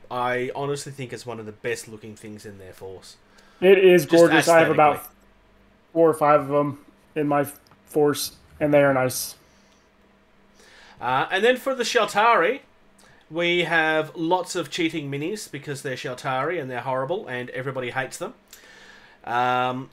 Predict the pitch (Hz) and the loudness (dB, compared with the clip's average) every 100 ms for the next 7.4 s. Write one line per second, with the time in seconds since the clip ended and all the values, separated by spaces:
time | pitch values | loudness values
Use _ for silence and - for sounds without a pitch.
0 | - 151 185 180 170 220 185 147 - _ | -4 2 2 4 6 6 4 2 -12 _
1 | _ _ _ _ _ 165 143 - _ _ | _ _ _ _ _ -2 -2 -2 _ _
2 | _ _ _ _ _ _ _ _ _ _ | _ _ _ _ _ _ _ _ _ _
3 | - - - 139 151 156 156 151 156 160 | -20 -20 -6 2 4 4 4 2 0 -2
4 | 147 165 151 190 202 208 202 202 180 _ | -2 -2 -4 -6 -4 -4 -8 -12 -14 _
5 | _ _ _ _ _ _ - 135 143 160 | _ _ _ _ _ _ -6 -4 0 0
6 | 180 190 180 175 - 180 190 - 214 330 | -2 -6 -10 -10 -8 -6 -6 -4 -6 -6
7 | - - - | -10 -14 -14